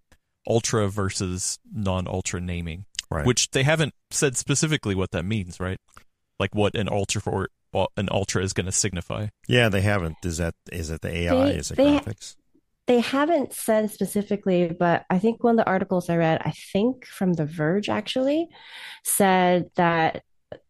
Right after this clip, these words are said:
Speaker 3: Intel had hi-, Intel had hinted that it could be related to, like, the level of graphics. So you could see, like, Arc level graphics in, uh, something with the Ultra designation.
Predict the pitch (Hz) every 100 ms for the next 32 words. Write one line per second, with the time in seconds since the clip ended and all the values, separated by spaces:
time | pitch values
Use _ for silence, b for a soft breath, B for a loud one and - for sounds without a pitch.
0 | 170 202 202 202 190 175 170 180 - _
1 | 247 262 240 208 180 170 190 - 170 -
2 | 147 - 156 - 170 175 165 151 156 156
3 | 160 - - - 156 151 147 147 151 B
4 | B B B _ 156 151 147 143 139 -
5 | 143 143 139 - 151 147 151 147 - 165
6 | 156 147 143 139 - 123 127 - 139 135
7 | 139 135 - 143 - - - - B B
8 | B - 147 139 139 131 135 143 _ _
9 | _ _ _ _ _ 139 135 - 147 -
10 | 147 139 139 - 131 131 147 139 - 135
11 | 131 131 135 131 143